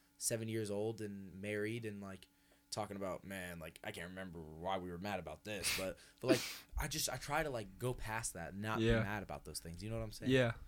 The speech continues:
Speaker 1: And I, I don't know, man. I, I, Morgan and I have been doing pretty well, so I'm not, I'm trying not to jinx anything, but, but,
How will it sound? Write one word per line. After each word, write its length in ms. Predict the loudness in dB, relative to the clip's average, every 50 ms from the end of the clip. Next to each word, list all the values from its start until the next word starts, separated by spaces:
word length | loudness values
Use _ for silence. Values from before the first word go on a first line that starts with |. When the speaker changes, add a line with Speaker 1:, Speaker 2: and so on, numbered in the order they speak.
| -12 -12 -14 -14 -12 -12 -14 -12 -12 -14 -16 -8 -4
Speaker 1:
And 320 | 0 0 2 2 0 0 -2 0
I, 180 | 2 2 2 0 2 4
I 80 | 4
don't 120 | 4 6 4
know, 180 | 4 2 2
man. 220 | 0 0 -2 -2 0
I, 140 | 0 0 0 2
I, 220 | 2 2 2 0 -4 -8 -14 -10
Morgan 280 | -4 -2 0 0 0 0
and 60 | 0
I 60 | 2 2
have 80 | 2
been 160 | 0 -2 -2 0
doing 180 | 2 2 2
pretty 180 | 0 -2 -2 -2
well, 180 | -4 -4 -6 -6
so 140 | -6 -4 -4
I'm 120 | -2 -2
not, 320 | -2 -2 -2 -2 -4 -6 -8 -14 -12 -10
I'm 140 | -8 -8 -6
trying 240 | -4 -2 -2 0 0
not 100 | -2 -4
to 60 | -4
jinx 300 | -6 -4 -2 -2 -2 -2
anything, 360 | -2 -4 -6 -6 -8 -6 -6
but, 160 | -6 -6 -8 -8 -10 -8 -8 -6 -6 -8 -10 -14 -16 -12 -6 -2
but, 140 | -2 -2